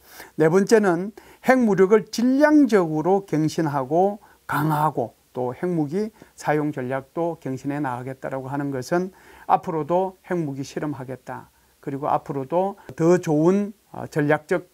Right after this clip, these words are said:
운반 수단뿐만 아니라 전술적 운반 수단에 대해서도 지속적으로 개발해 나가겠다라고 얘기하는 거고요. 핵무기 사용 전략도 바로 이런 핵무기의 질적,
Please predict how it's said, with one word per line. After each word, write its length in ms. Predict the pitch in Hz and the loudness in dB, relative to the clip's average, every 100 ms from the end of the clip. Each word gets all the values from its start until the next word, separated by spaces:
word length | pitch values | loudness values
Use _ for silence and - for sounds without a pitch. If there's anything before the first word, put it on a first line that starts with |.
| - | -8
운반 400 | 143 151 160 139 | -4 0 0 0
수단뿐만 600 | - 156 151 147 143 139 | -4 -4 -4 -4 -4 -4
아니라 400 | 123 131 139 127 - _ | -6 -6 -8 -10 -20 _
전술적 480 | 147 143 160 151 135 | -4 -4 -4 -6 -4
운반 400 | 135 139 139 143 | -4 -2 -2 -4
수단에 440 | - 147 139 139 | -10 -8 -6 -4
대해서도 380 | 131 123 - 143 | -6 -10 -10 -16
지속적으로 800 | - 247 285 - 170 139 160 170 - - | -8 -4 -4 -4 -4 -4 -6 -10 -18 -12
개발해 420 | - 185 151 147 160 | -2 0 0 -4 -6
나가겠다라고 1000 | 127 120 120 139 - - - 123 131 127 | -8 -10 -10 -6 -4 -4 -6 -10 -8 -8
얘기하는 540 | 127 127 139 156 196 | -8 -10 -10 -10 -10
거고요. 380 | 147 131 156 214 - - - - 220 | -10 -10 -8 -10 -14 -20 -20 -6 -2
핵무기 320 | 208 196 196 | 0 2 2
사용 400 | 190 165 175 170 | 2 2 2 0
전략도 540 | 151 147 156 - 170 | 0 0 -2 -2 -6
바로 380 | 139 135 151 - | -2 -2 -2 -2
이런 480 | 175 190 165 156 214 - - _ - | 0 2 2 0 -6 -14 -20 _ -2
핵무기의 880 | 220 220 202 160 151 147 147 180 190 | 2 4 2 0 -2 -4 0 2 2
질적, 540 | - 226 214 - 233 | 0 -2 -2 0 0